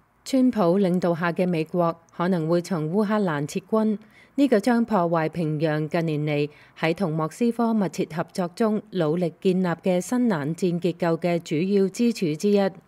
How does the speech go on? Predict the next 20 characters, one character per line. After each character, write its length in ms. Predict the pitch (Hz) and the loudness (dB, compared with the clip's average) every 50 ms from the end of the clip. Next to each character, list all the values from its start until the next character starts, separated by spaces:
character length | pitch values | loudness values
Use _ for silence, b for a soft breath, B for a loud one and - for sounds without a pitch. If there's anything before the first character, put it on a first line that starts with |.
| b b b b | b b b b
I 220 | - 233 226 233 233 | -2 0 0 0 0
N 280 | - - 226 226 226 - - | 0 0 0 0 0 0 -2
S 220 | 202 208 196 - - | -4 -4 -4 -4 -2
S 220 | 214 208 202 - | -2 -2 -2 0
報 140 | - 180 170 | 0 -2 0
告 180 | - 180 170 160 | 2 2 0 2
話， 320 | 165 160 151 147 147 - - - - _ _ - _ | 2 0 0 0 -2 -6 -10 -20 -20 _ _ -8 _
鑒 220 | - 240 233 240 | 2 2 2 4
於 140 | 247 277 277 | 4 4 4
美 180 | 254 220 165 160 | 4 4 2 2
國 180 | - 185 175 170 | 2 -2 -2 -2
大 220 | - 175 165 165 | -2 -2 -2 -2
選 320 | 165 - 170 160 185 185 | 0 0 0 0 0 0
後 240 | 196 190 160 156 156 | 0 0 0 0 -2
戰 300 | 156 - 196 180 185 190 | -2 0 0 0 0 0
爭 260 | - 233 226 220 220 | 0 0 0 0 0
前 280 | 214 - 214 151 156 151 | 0 0 -2 0 0 0
景 200 | 170 165 170 202 | 0 0 2 2
未 140 | 202 175 165 | 2 2 2
明， 320 | 170 160 151 147 143 139 | 2 0 0 0 -2 -4